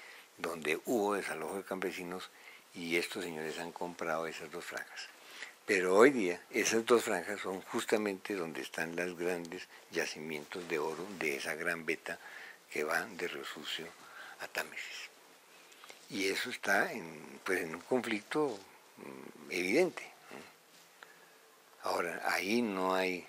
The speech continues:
no hay guerrilla, pero la presencia de los paramilitares, como en los otros sitios que te he nombrado, es evidente, es tangible, son los mismos sin uniforme.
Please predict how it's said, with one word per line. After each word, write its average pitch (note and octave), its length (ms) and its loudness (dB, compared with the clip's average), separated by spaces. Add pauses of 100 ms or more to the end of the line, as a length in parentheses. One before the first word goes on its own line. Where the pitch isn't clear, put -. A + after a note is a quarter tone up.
(140)
no E2 120 -6
hay E2+ 160 4
guerrilla, F2 480 -2 (600)
pero D#2+ 400 2
la D2 240 0
presencia D#2 560 -4
de G2+ 140 0
los F#2 100 -6
paramilitares, D2+ 720 -6
como D2 640 -4
en B1 100 -10
los - 140 -10
otros - 360 -8 (240)
sitios - 420 -2
que D#2+ 100 -8
te D2 100 -8
he D#2+ 40 -4
nombrado, F#2+ 580 0
es G2+ 220 0 (120)
evidente, F#2 720 -2
es G2+ 80 -10
tangible, F#2+ 760 -4 (380)
son G2+ 320 2
los G2+ 140 6
mismos G2+ 420 2
sin F#2 220 0
uniforme. A2+ 640 -4